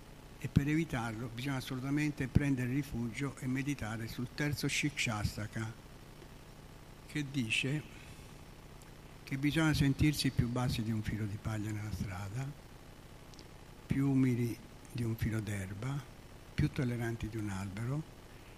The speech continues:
e sempre pronti a offrire i nostri rispetti agli altri senza pretenderne in cambio. Ora,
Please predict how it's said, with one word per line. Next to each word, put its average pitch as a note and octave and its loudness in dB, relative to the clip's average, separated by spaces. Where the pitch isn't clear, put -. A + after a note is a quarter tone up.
e C#3 0
sempre D#3+ 6
pronti C3+ 4
a C3+ 0
offrire A#2 2
i B2 0
nostri A#2 -2
rispetti A2+ -2
agli A2 -4
altri G2 -4
senza A2 -2
pretenderne G2+ -4
in G2 -6
cambio. F2+ -8
Ora, C#3 4